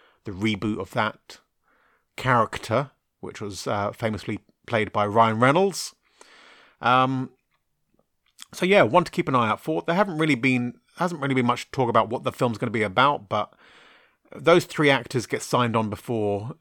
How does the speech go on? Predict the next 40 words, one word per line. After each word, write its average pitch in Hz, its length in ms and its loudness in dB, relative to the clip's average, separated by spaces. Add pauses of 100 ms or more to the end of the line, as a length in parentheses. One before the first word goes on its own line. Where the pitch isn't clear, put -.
um, 104 400 -4
anything 107 280 -4
is 98 80 -6
really 101 220 -2
announced, 101 400 -2
then 101 600 -6
there 123 220 -4
must 127 260 -2
be 104 180 -4
something 101 380 -8
good 95 160 -8
behind 92 420 -12
it. - 120 -18
So 131 100 -8
fingers 208 300 4
crossed. - 500 -6 (500)
I 135 40 -6
mean, 139 100 4
that's 151 140 2
what 190 80 2
we 123 60 -4
said 127 120 2
about 110 160 0
American 110 280 0
Hustle, 104 320 -2
and 95 100 -4
again, 90 280 -8 (600)
you 104 100 -8
know, 82 140 -12 (960)
it's - 100 -20
a 95 60 -8
fart 113 380 0
in 98 40 -8
a - 20 -8
spacesuit, 101 440 -8
that 95 180 -10
one. 95 160 -16 (1080)
But - 240 2
moving 220 220 6
on, 160 220 2